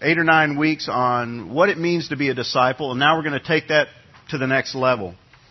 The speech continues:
And, uh, we saw when we were looking at discipleship that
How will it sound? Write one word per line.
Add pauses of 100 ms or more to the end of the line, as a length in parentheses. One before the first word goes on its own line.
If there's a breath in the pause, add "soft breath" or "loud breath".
(520 soft breath)
And,
uh, (1800)
we
saw
when
we
were
looking
at
discipleship
that